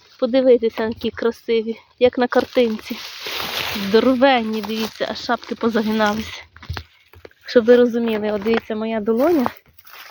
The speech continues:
Да, гляньте, моїх дві руки і ще одну треба.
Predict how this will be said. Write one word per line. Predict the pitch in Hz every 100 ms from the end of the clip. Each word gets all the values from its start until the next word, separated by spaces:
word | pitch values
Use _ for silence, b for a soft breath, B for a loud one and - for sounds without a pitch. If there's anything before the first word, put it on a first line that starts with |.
| - - - - _ - - - - - - - -
Да, | 220 233
гляньте, | 254 226 226
моїх | 220 233 233
дві | 208 247
руки | 269 262 214 208 -
і | -
ще | - 214
одну | 208 220
треба. | - 214 220